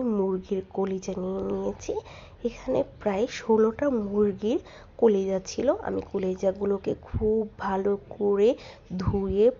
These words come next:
পরিষ্কার করে নিয়েছি, আর যেগুলো একটু বেশি বড় ছিল সেগুলোকে দুই টুকরা করেছি, আর ছোটোগুলো কাটিনি। এখন পরিমাণ মতো কলিজা ভিতরে লবণ দিয়ে দিচ্ছি। আপনারা কলিজার মাপ বুঝে, লবণটা বুঝে শুনে দিয়ে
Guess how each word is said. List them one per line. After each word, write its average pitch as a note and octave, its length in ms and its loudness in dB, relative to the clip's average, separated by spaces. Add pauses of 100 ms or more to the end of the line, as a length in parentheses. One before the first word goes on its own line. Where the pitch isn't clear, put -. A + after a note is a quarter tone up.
পরিষ্কার G3 520 -2 (140)
করে G3+ 160 2 (100)
নিয়েছি, G#3+ 400 0 (420)
আর G3+ 80 0 (120)
যেগুলো A#3+ 360 -4
একটু A#3+ 140 -8 (120)
বেশি F#3+ 200 -8 (140)
বড় G3 160 0 (120)
ছিল E4+ 140 -6 (140)
সেগুলোকে G#3 480 2 (120)
দুই G3+ 140 -2 (100)
টুকরা A3 240 -4 (100)
করেছি, A#3+ 420 0
আর - 60 -2 (100)
ছোটোগুলো G#3+ 440 -2 (120)
কাটিনি। - 400 -6 (760)
এখন E4+ 200 -4 (200)
পরিমাণ B3 400 2 (140)
মতো G3 280 0 (160)
কলিজা G3+ 380 -2 (100)
ভিতরে G3 320 -4 (240)
লবণ F#3 300 2 (160)
দিয়ে G3+ 260 2
দিচ্ছি। - 300 -10 (160)
আপনারা F#3+ 280 -6 (100)
কলিজার F#3+ 460 -4 (500)
মাপ G3+ 200 4 (140)
বুঝে, G3+ 300 -2 (160)
লবণটা F#3 400 0 (140)
বুঝে F#3 300 -2
শুনে F#3+ 200 -8 (100)
দিয়ে F#3 160 0